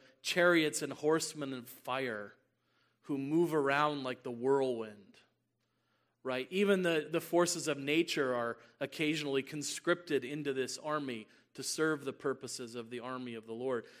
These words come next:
It's never used to describe the human army. It's always used to describe the heavenly host, the heavenly army. Um, and the heavenly army itself is glorious to think about, but that's not where our attention is directed,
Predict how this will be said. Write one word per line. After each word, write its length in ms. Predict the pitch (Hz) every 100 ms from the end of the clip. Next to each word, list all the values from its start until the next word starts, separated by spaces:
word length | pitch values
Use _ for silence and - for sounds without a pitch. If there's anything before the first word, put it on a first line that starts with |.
| -
It's 160 | 156 165
never 220 | 196 226
used 360 | 185 190 202 -
to 80 |
describe 600 | 147 147 - 151 143 135 131
the 80 |
human 480 | 135 - 196 190 147
army. 420 | 120 127 120 110 - - -
It's 180 | 139 156
always 460 | 165 170 156 139
used 260 | 151 143 135
to 40 |
describe 420 | 135 - 139 135
the 100 | 127
heavenly 440 | 117 135 135 120 107
host, 600 | 123 110 101 - - _ _ _ _ _ _ _ _ _ _ _ -
the 60 |
heavenly 540 | 120 147 156 156 139 123
army. 520 | 131 131 120 104 107 _ _ _ _ _ _ _ _ _ _ _
Um, 160 | 131 131
and 140 | 165
the 40 | 160
heavenly 360 | 226 254 220
army 300 | 196 196 185
itself 580 | 147 - - 208 208 196
is 240 | 156 147
glorious 880 | 139 135 160 196 135 117 123 156 - _ - _ _
to 100 | 147
think 260 | - 196 190
about, 340 | 131 120 147
but 80 | 156
that's 260 | 165 165
not 340 | 185 190 202 175
where 180 | 160 151
our 160 | 147
attention 500 | 139 151 165 156 139
is 160 | 127 123
directed, 520 | 123 151 185 - 117